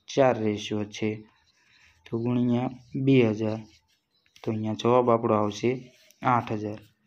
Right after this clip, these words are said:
તો સાચો જવાબ અહીંયા થશે બી, આઠ હજાર. સિમ્પ્લિફિકેશનના અમુક દાખલાઓની પ્રેક્ટિસ કરવાની છે,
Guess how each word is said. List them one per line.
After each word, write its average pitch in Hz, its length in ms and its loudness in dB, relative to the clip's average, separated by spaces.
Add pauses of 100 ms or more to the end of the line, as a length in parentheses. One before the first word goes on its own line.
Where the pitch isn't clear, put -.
(380)
તો - 140 -10
સાચો 123 360 -2
જવાબ 123 300 6
અહીંયા 107 280 2
થશે 113 220 -2
બી, 113 300 0 (180)
આઠ 113 320 0
હજાર. 104 200 -10 (500)
સિમ્પ્લિફિકેશનના 139 1120 -6 (640)
અમુક 139 280 -2
દાખલાઓની 127 640 -4
પ્રેક્ટિસ 123 380 -8
કરવાની 120 500 -4
છે, 143 140 -2